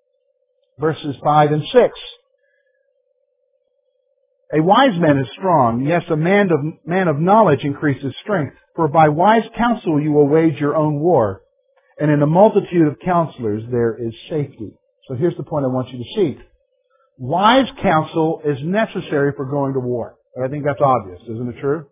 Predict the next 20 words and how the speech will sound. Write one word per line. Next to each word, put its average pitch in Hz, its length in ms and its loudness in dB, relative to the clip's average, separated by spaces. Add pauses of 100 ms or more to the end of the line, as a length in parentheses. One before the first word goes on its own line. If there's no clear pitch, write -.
(100)
You 127 120 -8
just 135 120 -10
don't 156 160 -2
want 143 140 0
to 135 60 -6
go 139 160 2
out 139 220 4
there 135 380 0 (640)
without 139 300 2
any 147 120 2
wisdom 131 460 2
and 120 120 -2
wage 123 240 0
war 113 240 0
because 110 320 -4
you're 117 120 -4
not 113 180 -2
gonna 123 160 -4
do 185 140 6
well. - 320 0